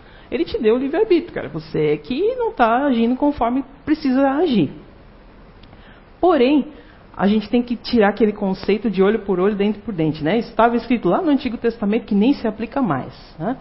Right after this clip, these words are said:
Então, assim, se eu, se eu fui uma pessoa, vamos dizer assim, que eu fui, se eu fui uma pessoa que matou, que, que, que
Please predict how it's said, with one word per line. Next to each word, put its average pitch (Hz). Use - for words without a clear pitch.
Então, 262
assim, 226
se -
eu, 302
se -
eu 330
fui 254
uma 220
pessoa, 156
vamos 185
dizer 196
assim, 190
que 160
eu -
fui, 226
se -
eu 202
fui 226
uma 233
pessoa 214
que 208
matou, 185
que, 185
que, 214
que -